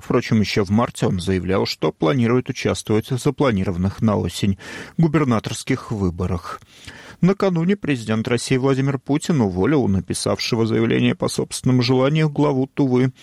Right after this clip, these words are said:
Шалбана Караола. Он руководил регионом с мая две тысячи седьмого года. Отставка чиновников Сторожилов предсказывалась в аналитическом отчёте в марте.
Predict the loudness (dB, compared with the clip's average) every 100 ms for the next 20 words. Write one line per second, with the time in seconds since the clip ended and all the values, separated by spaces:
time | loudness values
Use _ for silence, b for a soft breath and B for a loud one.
0 | B -6 -2 -2 0 0 2 0 0 0
1 | 2 2 2 2 0 -2 B B B B
2 | 0 2 0 0 0 4 2 4 2 2
3 | 2 0 -4 -10 -6 0 2 2 2 2
4 | 0 -2 -4 -4 -2 0 2 2 2 2
5 | 2 0 -2 _ -4 -4 -2 -4 -4 -2
6 | -4 0 2 2 2 0 -4 -4 -2 0
7 | 2 2 0 -4 -8 -6 -6 -4 0 0
8 | -2 -2 -2 0 0 0 -4 -4 -2 0
9 | -2 -2 -2 -2 0 0 2 2 2 0
10 | -2 -2